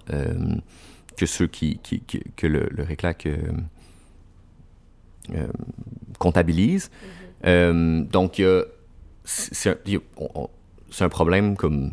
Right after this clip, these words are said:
Speaker 1: de fond, là, actuellement, euh, dans, dans le marché du logement. Donc, c'est la brique, euh, de la semaine. Et j-, il y a quand même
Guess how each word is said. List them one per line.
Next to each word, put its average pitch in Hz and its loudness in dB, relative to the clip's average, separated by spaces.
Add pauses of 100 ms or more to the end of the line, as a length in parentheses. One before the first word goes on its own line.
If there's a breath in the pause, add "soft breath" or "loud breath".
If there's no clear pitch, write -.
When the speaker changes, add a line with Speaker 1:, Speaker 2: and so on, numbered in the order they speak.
(140)
Speaker 1:
de 85 4
fond, 87 2
là, - 0
actuellement, 73 -2
euh, 76 -4 (640)
dans, 78 -2
dans 80 -2
le 76 2
marché 78 -4
du 80 -6
logement. 85 2
Donc, 127 2
c'est 196 4
la 160 6
brique, 101 -2
euh, 82 6
de 82 -4
la 85 4
semaine. 131 2 (540 loud breath)
Et - 0
j-, 110 4
il - 2
y 120 10
a - 8
quand 143 4
même 190 4